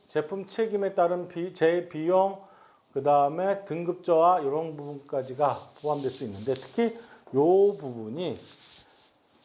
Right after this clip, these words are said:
우리가 중요하게 대두될 수 있다라고 볼 수가 있는 거죠.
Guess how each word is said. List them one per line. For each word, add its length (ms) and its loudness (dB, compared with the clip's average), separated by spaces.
우리가 560 2
중요하게 840 0
대두될 380 0
수 200 -8
있다라고 960 -2
볼 120 -8
수가 540 0
있는 300 -14
거죠. 360 -16